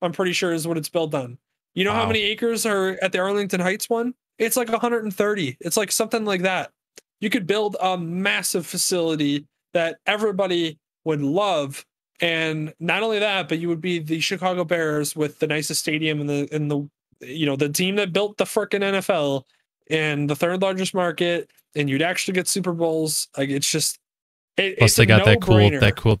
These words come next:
Speaker 2: that cool turf thing where they could bring it outside and grow it and bring it back in. That'd be great for the Bears. Like, if they wanna keep the turf or the, they wanna keep the,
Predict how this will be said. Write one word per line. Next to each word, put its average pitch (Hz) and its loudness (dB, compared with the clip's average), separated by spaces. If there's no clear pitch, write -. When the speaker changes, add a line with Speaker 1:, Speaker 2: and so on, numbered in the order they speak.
Speaker 2:
that 104 6
cool 107 2
turf - 2
thing 120 4
where 110 4
they 104 6
could 98 2
bring 101 6
it 98 6
outside 98 6
and 101 0
grow 95 4
it 98 4
and 104 -2
bring 98 2
it 98 0
back 95 4
in. 101 2
That'd 123 6
be 117 4
great 101 4
for - 0
the 95 2
Bears. 95 4
Like, 101 4
if 98 0
they 110 6
wanna 113 6
keep - 2
the 135 2
turf 147 2
or 117 2
the, 98 4
they 104 2
wanna 104 4
keep 113 2
the, 104 8